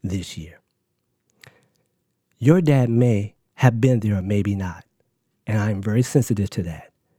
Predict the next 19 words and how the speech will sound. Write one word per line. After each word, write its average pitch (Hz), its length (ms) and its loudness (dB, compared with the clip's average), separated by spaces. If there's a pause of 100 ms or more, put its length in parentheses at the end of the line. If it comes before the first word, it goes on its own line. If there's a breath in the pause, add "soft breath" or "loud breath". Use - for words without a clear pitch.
(500)
Maybe 113 260 4
an 101 80 0
uncle, 143 460 0 (360)
an 117 120 0
older 123 220 2
brother, 147 340 0 (100)
or 113 60 -2
someone 151 420 2
else 127 220 0
stepped - 420 -2
in 92 220 -2 (100)
and - 140 -16
played 117 300 -2
that 104 220 -4
role 113 200 2
for 101 160 -6
you. 78 180 -14 (1000 soft breath)
But 123 140 2
I, 113 160 0